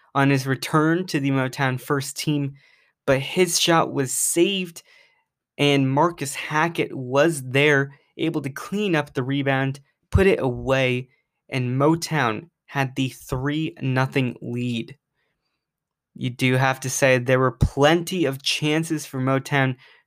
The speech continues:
throughout the first half, and it could have been four, five, or even more, but I have to give credit to the Alliance goalkeeper, who came up with some huge saves.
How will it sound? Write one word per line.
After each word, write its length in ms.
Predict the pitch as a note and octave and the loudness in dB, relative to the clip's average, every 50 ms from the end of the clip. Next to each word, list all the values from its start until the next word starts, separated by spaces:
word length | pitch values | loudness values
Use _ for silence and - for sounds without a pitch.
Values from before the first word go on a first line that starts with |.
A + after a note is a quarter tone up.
| _ - | _ -4
throughout 420 | - C3 C3+ C#3+ G3 A#3 A#3 A3+ - | -2 0 2 2 2 2 2 0 -2
the 100 | - F#3+ | -4 -6
first 420 | C3 - - C#3 C3+ C3 - - | -2 0 0 0 0 0 -4 -8
half, 460 | - - C3 C3 B2+ B2 A#2+ - - - _ _ _ _ _ - | -4 0 2 2 2 2 0 -4 -8 -20 _ _ _ _ _ -6
and 120 | C3+ C#3 | -4 -2
it 140 | A2 - - | -2 -4 -4
could 180 | - - F3+ F3 | -2 2 4 4
have 160 | E3 C#3 C#3 | 4 4 2
been 240 | D3 C#3+ C#3 C3+ B2+ | 0 0 0 0 -2
four, 480 | - - - - D#3 D3 D3 D3 C#3+ | -4 -8 -6 -4 0 0 2 2 0
five, 600 | C#3 - - D3 C#3 C#3 C#3+ C#3 C#3 C#3 C3 - - _ _ _ _ - | -2 -2 -2 0 2 2 2 2 2 0 -2 -4 -10 _ _ _ _ -8
or 100 | B2+ B2+ | -6 -4
even 420 | D#3+ F#3 F3+ E3 E3 D3 C#3 C3+ | -2 0 0 2 2 2 2 0
more, 460 | C3+ C#3+ D3 D3+ D#3 D3 C#3+ C#3 C#3 - _ _ - | 0 0 2 2 2 2 0 0 -4 -10 _ _ 2
but 320 | D#3+ E3 D3+ - - - _ _ _ _ _ _ _ _ _ _ - | 4 6 6 4 4 0 _ _ _ _ _ _ _ _ _ _ -2
I 140 | - B2+ B2+ | 0 0 0
have 500 | B2 - - - D#3 D3+ D#3+ E3+ E3 - | 0 -2 -4 -2 0 2 2 0 0 -4
to 100 | - D3 | -6 -4
give 220 | C3 C3+ C3 B2 | -2 -2 -4 -4
credit 400 | - - - C#3 C3+ B2+ A2 - | -6 -6 -4 -2 -2 -2 -4 -8
to 100 | - - | -10 -12
the 120 | B2+ C3+ B2 | -8 -6 -4
Alliance 500 | A#2+ A#2+ B2+ C3 C3+ C3 B2+ B2 - - | -2 0 0 2 2 0 0 -2 -4 -4
goalkeeper, 800 | - B2+ B2+ C3 B2+ C3 - - C#3+ C#3+ - C#3 C3+ C3 - _ _ _ _ _ _ - | -2 0 0 0 0 -2 -6 -10 -10 -6 -4 -2 -2 -4 -4 _ _ _ _ _ _ -8
who 100 | D3 C#3 | -8 -6
came 240 | C#3+ - D#3 D3 C#3+ | -4 -2 -2 0 0
up 160 | C#3 C#3+ C#3+ | -2 -2 -2
with 180 | C#3+ C3+ C3+ | -4 -4 -4
some 340 | - - C#3 B2 A#2+ - - _ _ | -4 -6 -4 -4 -6 -6 -12 _ _
huge 500 | - - - - G#3+ A3+ A3 F3+ C3+ - | -20 -16 -10 -4 -2 -2 -2 -2 -4 -4
saves. 560 | - - - C3+ C3 B2+ B2+ B2+ - - - | -4 -2 0 0 2 0 0 -4 -6 -10 -12